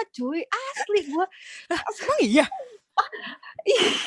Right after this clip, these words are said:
Speaker 1: yakin gua nggak mungkin tuh pasti ke-, kalau nggak ada yang kena zong. Makanya gua tuh suka heran, kok orang kok
Speaker 2: Heeh.
Speaker 1: hidup, kehidupannya di dating app kok bisa lancar-lancar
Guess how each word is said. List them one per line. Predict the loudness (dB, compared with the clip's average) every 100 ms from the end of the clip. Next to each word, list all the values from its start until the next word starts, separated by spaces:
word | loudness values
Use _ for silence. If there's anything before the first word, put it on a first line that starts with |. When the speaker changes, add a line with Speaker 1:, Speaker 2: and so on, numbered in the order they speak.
| -10 -4 2
Speaker 1:
yakin | 2 2 -2
gua | -2 0
nggak | 0
mungkin | -2 -4 -6 -6 -6
tuh | -6 -8
pasti | -8 -8 -10
ke-, | -10
kalau | -6 -4
nggak | -4 -6
ada | -10
yang |
kena | -10 -10
zong. | -6 -4
Makanya | 0 0 2
gua | 0
tuh | -4
suka | 0 2
heran, | 6 4 2
kok | -2
orang | -2 -2 -2
kok | -4 -2
Speaker 2:
Heeh. | -2 -4 -6
Speaker 1:
hidup, | -10 -8 -8 _ _
kehidupannya | -6 -4 -4 2 4 4 0
di | -2
dating | 0 0 0 -2
app | -2 -2
kok | -2
bisa | 0 0 0
lancar-lancar | 0 -2 -4 -6 -6 -8 -6 -6